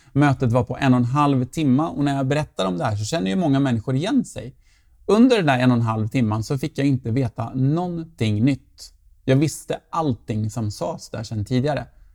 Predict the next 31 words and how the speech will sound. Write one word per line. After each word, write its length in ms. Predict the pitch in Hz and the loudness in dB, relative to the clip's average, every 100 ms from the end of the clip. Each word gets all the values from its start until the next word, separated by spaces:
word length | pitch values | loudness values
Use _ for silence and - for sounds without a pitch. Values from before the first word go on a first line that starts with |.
| _ | _
För 260 | - 208 233 | -6 0 2
att 140 | 175 | 2
jag 60 | 143 | 2
hade 180 | 120 107 | 2 2
läst 440 | 101 110 113 - | 0 -2 -6 -6
om 160 | 160 160 | -4 -4
det 80 | 160 | -4
på 180 | 151 | -4
intranätet 960 | 127 120 120 - 139 151 160 151 170 156 | 0 0 0 -2 0 2 0 -2 -4 -4
eller 220 | 120 123 | -2 -2
jag 80 | 120 | -2
hade 160 | 117 107 | -4 -6
varit 240 | 107 107 | -8 -6
involverad 760 | 117 101 95 117 180 175 160 151 | -4 -2 0 0 0 0 -2 -2
i, 340 | 151 151 160 | -4 -4 -4
i 40 | 151 | -2
någonting 680 | 143 139 135 127 107 113 117 | 0 -2 -4 -4 -4 -4 -6
sedan, 260 | 120 123 | -10 -12
sedan 180 | 127 120 | -12 -14
tidigare. 300 | 120 117 - _ - - - _ - _ _ _ _ _ - - | -14 -18 -20 _ -20 -20 -20 _ -20 _ _ _ _ _ -20 0
Jag 300 | 135 175 185 | 4 4 4
gjorde 300 | 185 175 160 | 4 4 2
matteövningen 840 | 165 160 - 135 165 160 170 170 | 2 -2 -2 2 4 4 0 0
och 60 | 151 | 2
började 320 | 131 127 131 | 4 4 2
räkna 240 | 123 135 120 | 0 0 0
på 180 | 127 | 2
vad 160 | 120 123 | 2 2
det 60 | 120 | 0
där 180 | 113 - | -2 -6
kostar 720 | - 139 - - - 127 165 | -4 -6 -8 -12 -6 -4 -6